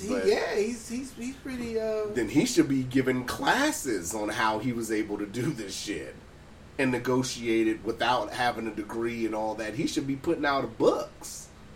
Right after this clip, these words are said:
Speaker 2: You know, how he did it, where he came from, his upbringing,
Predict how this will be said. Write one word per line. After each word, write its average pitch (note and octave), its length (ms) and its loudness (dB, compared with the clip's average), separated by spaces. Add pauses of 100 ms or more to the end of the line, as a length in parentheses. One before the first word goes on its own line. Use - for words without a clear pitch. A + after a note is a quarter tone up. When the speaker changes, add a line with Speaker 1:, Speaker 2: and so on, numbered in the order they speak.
(1080)
Speaker 2:
You C#3 160 6
know, A2+ 240 2
how D3 340 6
he E3 160 2
did C#3+ 260 2
it, C#3 200 4
where C3 240 2
he D#3 120 0
came D3 360 0
from, C#3+ 320 2
his C3+ 200 -2
upbringing, C3 880 0